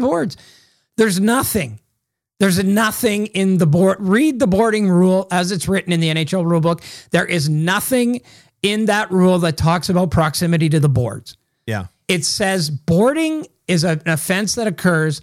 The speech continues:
Speaker 1: when someone gets hit and is caused to violently or dangerously hit the boards.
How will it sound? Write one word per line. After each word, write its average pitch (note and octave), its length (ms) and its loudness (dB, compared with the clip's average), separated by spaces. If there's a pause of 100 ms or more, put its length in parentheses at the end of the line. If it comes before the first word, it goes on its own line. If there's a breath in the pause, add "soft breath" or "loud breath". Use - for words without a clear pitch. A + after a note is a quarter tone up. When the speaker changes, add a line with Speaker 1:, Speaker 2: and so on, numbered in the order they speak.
(360 loud breath)
Speaker 1:
when E3 280 0
someone A#3 520 -2
gets A#3+ 220 -2
hit G3+ 460 -4
and D#3 160 -4
is D3+ 180 -6
caused G3+ 520 -2
to F3 140 -2
violently A#3 840 -2
or G3 160 0
dangerously F3+ 840 0
hit D3 220 -4
the D#3+ 80 0
boards. A2+ 520 -6